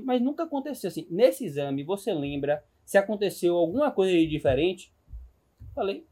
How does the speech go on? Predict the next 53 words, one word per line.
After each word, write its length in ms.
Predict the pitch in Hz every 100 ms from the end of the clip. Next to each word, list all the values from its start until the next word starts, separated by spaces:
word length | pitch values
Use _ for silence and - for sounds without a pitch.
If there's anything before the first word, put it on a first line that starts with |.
| _ -
"Não, 160 | 330
professor, 240 | 226 165 127
assim, 240 | - 117 -
foi 160 | 160 - -
tudo." 240 | 202 220
Eu 80 | 185
normalmente 280 | 208 226 220
chamei 160 | 214
professor 280 | 208 190 214
porque 160 | 220 202
foi 120 | 196
um 80 | 180
cara 180 | 180
que 60 | 175
foi 80 | 175
nosso 160 | 170 -
chefe, 320 | 175 180 180
et 100 | 165
cetera. 280 | 160 165 - _ _ _
Foi 140 | 208
tudo 180 | 202 214
igual, 420 | 208 180 202 214
et 120 | 190 190
cetera, 320 | 185 185 185
et 80 | 180
cetera, 280 | 175 175 180
et 80 |
cetera. 240 | 175 185 208
E 120 | 214
aí 60 | 214
eu 80 | 254
falei 160 | 269
assim, 280 | 262 165 127 - _ _
"Mas 580 | 339 320 185 175 - - _ - -
se 140 | - 392 -
teve 560 | 196 180 175 165 170 -
alguma 640 | 165 170 156 170 294 349 254
coisa 420 | - 160 143 139
que 120 | 175
a 60 | 175
paciente 560 | 180 165 - 139 135
não 180 | 139 143
gostou, 580 | 127 123 - 175 240 - _ -
alguma 460 | 180 175 151 247
coisa 220 | 262 170 196
eu 60 |
devo 200 | 185 196
ter 120 | 220
feito 280 | 214 214 233
que 100 | 220
eu 120 | 240
não 180 | 262 285
sei. 360 | - 196 160